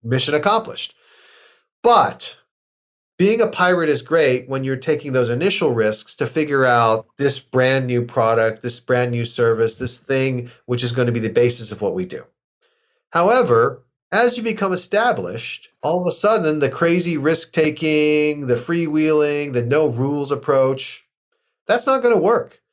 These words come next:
'cause you are no longer the gritty little pirate trying to create something that never existed before.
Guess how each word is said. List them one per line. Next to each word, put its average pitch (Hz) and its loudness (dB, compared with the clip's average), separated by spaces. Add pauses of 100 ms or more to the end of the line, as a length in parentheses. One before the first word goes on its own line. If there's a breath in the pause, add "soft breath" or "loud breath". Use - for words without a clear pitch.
(240)
'cause 160 -2
you 226 -2
are 156 4
no 180 2
longer 160 2
the 135 0
gritty 170 -2
little 151 -2
pirate 139 0
trying 139 -2
to 127 -2
create 147 -2
something 135 -2
that 120 -2
never 123 0
existed 135 -4
before. 110 -2